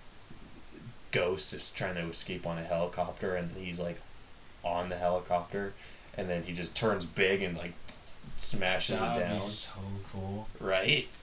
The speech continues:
Speaker 2: That'd be bitchin'.
Speaker 1: Uh, Lawrence Fishburne's in it.
Speaker 2: Yes, he was.
Speaker 1: Uh, his character is confirmed. He's the, he's gonna be playing not,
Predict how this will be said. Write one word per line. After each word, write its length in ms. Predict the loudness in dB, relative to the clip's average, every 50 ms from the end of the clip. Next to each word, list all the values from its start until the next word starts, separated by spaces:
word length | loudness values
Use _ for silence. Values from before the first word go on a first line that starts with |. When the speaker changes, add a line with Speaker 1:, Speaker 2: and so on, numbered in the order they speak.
| -10 -8 -8 -8 -6 -6 -6
Speaker 2:
That'd 140 | -6 -6 -6
be 40 | -6
bitchin'. 200 | -6 -6 -4 -4 -4 -6 -8 -10 -10 -10 -10 -8 -8 -8 -8 -8 -8 -8 -8 -8 -8 -8 -10 -10 -12 -12 -10 -10 -6 -4 -4 -4 -2
Speaker 1:
Uh, 200 | -2 -2 -4 -4 -4 -6 -6 -8 -8 -8 -6 -6 -6 -6 -6 -6 -6 -6 -6 -6 -8 -6 -6 -6 -6 -6 -6 -8 -10 -8 -8 -8 -8 -8 -8 -8 -10 -6 -2
Lawrence 300 | -2 0 2 2 0 0
Fishburne's 580 | 2 2 2 2 2 0 -2 -2 -2 -2 -2 -4
in 140 | -4 -4 -4
it. 120 | -4 -6 -8 -12 -14 -14 -10 -10 -8 -6
Speaker 2:
Yes, 500 | -4 -2 0 0 2 2 2 2 0 -2 -4
he 80 | -8
was. 460 | -8 -6 -6 -6 -6 -6 -6 -6 -8 -10 -12 -14 -14 -14 -14 -14 -14 -14 -14 -14 -10 -8
Speaker 1:
Uh, 280 | -8 -6 -6 -8 -8 -10 -10 -10 -10 -10 -10 -12 -12 -12 -6
his 160 | -4 -2 -2
character 500 | -2 -2 -2 -4 -4 -6 -8 -8 -6 -4 -2 -2
is 560 | -2 -2 -2 -2 -2 0 0 0 -2 -2 -6 -8 -10 -12 -14 -14 -14 -12
confirmed. 580 | -10 -10 -10 -10 -8 -8 -6 -4 -4 -4 -6 -6 -8
He's 180 | -8 -8 -8
the, 160 | -6 -6 -6 -6 -8 -10 -14 -14 -14 -14 -14 -14 -14 -14 -14 -12
he's 180 | -12 -10 -10 -8
gonna 180 | -6 -6 -6 -4
be 120 | -4 -4 -6 -4
playing 360 | -2 0 0 0 0 -2 -2
not, 200 | -2 -4 -4 -4